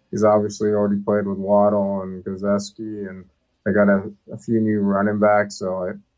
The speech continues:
you know, I, I think they'll be one of the fastest. They're, actually, they'll be the fastest team in the N F L with those guys.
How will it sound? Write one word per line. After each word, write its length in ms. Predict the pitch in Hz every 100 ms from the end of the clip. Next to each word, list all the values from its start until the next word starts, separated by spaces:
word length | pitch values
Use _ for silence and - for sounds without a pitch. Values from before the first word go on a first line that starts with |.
| _ _
you 60 | 104
know, 80 | 98
I, 380 | 101 101 - 107
I 20 |
think 240 | 120 120
they'll 100 | 117
be 120 | 107
one 180 | 107 107
of 80 | 101
the 80 | 92
fastest. 520 | - 98 98 101 101 -
They're, 300 | 113 117 - _ - 95 104
actually, 320 | 113 - 104
they'll 120 | 104
be 100 | 110
the 100 | 98
fastest 540 | 101 101 101 107 -
team 180 | 120 107
in 60 | 98
the 100 | 101
N 80 | 98
F 80 | - 101
L 180 | 107 113
with 140 | 101
those 220 | 101 101
guys. 440 | 98 98 95 98